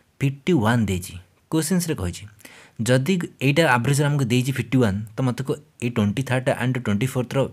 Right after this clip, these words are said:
ଭାଲ୍ୟୁଟା ଆମେ ବାହାର କରିପାରିବା କି ନାହିଁ? ଡେଫିନେଟଲି। କେତେ ହବ? ଏକାବନରୁ ଏକ ଫେଡ଼ି ଦିଅ। କେତେ ଆସିଲା? ପଚାଶ। ତାହେଲେ ପଚାଶ ହେଲେ ଆମର କ'ଣ? ଟ୍ୱେଣ୍ଟି ଥାର୍ଡ଼ ନମ୍ବର। ତ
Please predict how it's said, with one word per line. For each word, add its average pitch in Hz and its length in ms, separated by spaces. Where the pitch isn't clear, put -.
ଭାଲ୍ୟୁଟା 98 340
ଆମେ 127 120
ବାହାର 104 260
କରିପାରିବା 113 400
କି 127 80
ନାହିଁ? 120 140
ଡେଫିନେଟଲି। 101 440
କେତେ 110 240
ହବ? 135 120
ଏକାବନରୁ 107 400
ଏକ 175 180
ଫେଡ଼ି 165 160
ଦିଅ। 143 140
କେତେ 151 160
ଆସିଲା? 139 260
ପଚାଶ। 139 260
ତାହେଲେ 170 260
ପଚାଶ 127 260
ହେଲେ 147 120
ଆମର 143 140
କ'ଣ? 151 160
ଟ୍ୱେଣ୍ଟି 127 340
ଥାର୍ଡ଼ 135 280
ନମ୍ବର। 80 320
ତ - 40